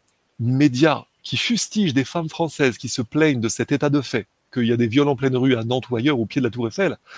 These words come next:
et que ces femmes-là se font engueuler par des agents d'influence sur le, sur le plateau de médias français, c'est anti-civilisationnel et en réalité, c'est le contraire de toute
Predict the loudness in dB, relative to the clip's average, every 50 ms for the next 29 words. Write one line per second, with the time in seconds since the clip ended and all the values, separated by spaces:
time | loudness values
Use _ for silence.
0 | -16 -16 -14 -14 -16 -16 -18 -20 -12 _ 0 0 0 2 4 4 4 4 4 2
1 | -2 -2 0 0 -2 0 0 0 0 0 -2 -4 -4 -4 -4 -2 -2 -2 0 2
2 | 2 2 2 2 0 0 0 0 0 0 -2 -4 -2 0 2 2 2 2 0 0
3 | 0 -2 -4 -6 -6 -4 -4 -2 -2 -4 -6 -8 -6 -6 -6 -6 -4 -2 2 2
4 | 4 4 4 2 2 2 2 0 0 -2 -2 -4 -6 -6 -6 -2 0 2 2 2
5 | 2 -2 -4 -2 -2 -2 0 0 0 0 0 0 0 -2 -2 -4 -6 -6 -2 0
6 | 0 -2 -2 -4 _ _ _ _ _ _ _ _ _ _ _ _ _ _ _ _
7 | _ _ _ -6 -4 -2 2 4 4 4 4 2 0 0 0 -2 -4 -4 -4 -2
8 | -2 0 0 0 0 0 0 0 2 2 2 2 2 0 0 0 0 0 0 -2
9 | -2 2 4 6 6 6 4 2 -2 0 2 2 2 0 0 0 0 0 2 4
10 | 4 6 6 4 2 0 -2 -2 -6